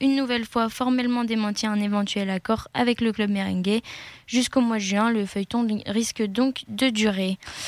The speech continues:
Quel transfert vous, vous a conquis pour l'instant et quel, ou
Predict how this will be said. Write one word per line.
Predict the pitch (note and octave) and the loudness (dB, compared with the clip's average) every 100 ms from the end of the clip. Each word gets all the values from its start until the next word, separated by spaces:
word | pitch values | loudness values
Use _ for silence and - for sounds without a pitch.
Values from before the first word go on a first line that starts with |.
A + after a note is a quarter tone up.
| - - | -6 0
Quel | C4 | 2
transfert | - B3+ C4+ B3+ | 2 2 2 0
vous, | B3 B3 | 2 2
vous | A#3 | 2
a | A3+ G#3+ G#3+ | 4 2 2
conquis | A#3 A3 B3+ | 0 0 -2
pour | - A#3 | 0 2
l'instant | A3 - C#4 D4+ | 0 0 0 2
et | A#3+ A3 G#3+ G#3+ G3+ | 2 2 0 0 0
quel, | A#3 A3+ A3+ G#3+ | 0 2 2 2
ou | G#3 | 0